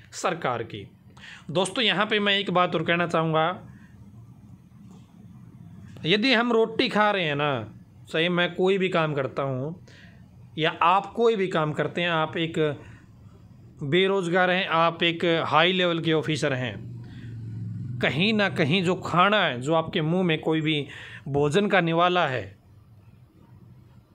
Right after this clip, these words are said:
वो किसान के हाथों से आ रहा है, किसान उसमें, उसे संबंधित है किसान। यदि किसान नहीं होगा तो आपके हाथ में जो भी आपके निवाला है,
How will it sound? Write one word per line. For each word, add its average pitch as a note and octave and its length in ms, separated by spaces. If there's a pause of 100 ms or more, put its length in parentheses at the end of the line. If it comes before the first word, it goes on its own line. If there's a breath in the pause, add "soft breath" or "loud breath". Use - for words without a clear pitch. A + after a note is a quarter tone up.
(440)
वो G#3 300 (140)
किसान G#3+ 480
के A3+ 120
हाथों D#3 300
से C#3+ 140
आ C3 120
रहा B2+ 100
है, G2+ 160 (760 loud breath)
किसान G#3 500 (1000)
उसमें, A3 460 (1600)
उसे G3 220
संबंधित G3 480
है E3+ 60
किसान। B2+ 520 (400 loud breath)
यदि F3 180
किसान F#3+ 440
नहीं E3+ 200
होगा D#3 280 (400 loud breath)
तो F#3 80
आपके D#3 380
हाथ D3 300
में D3+ 180
जो D3+ 180
भी D#3 120
आपके D3 300
निवाला C#3+ 460
है, A#2 280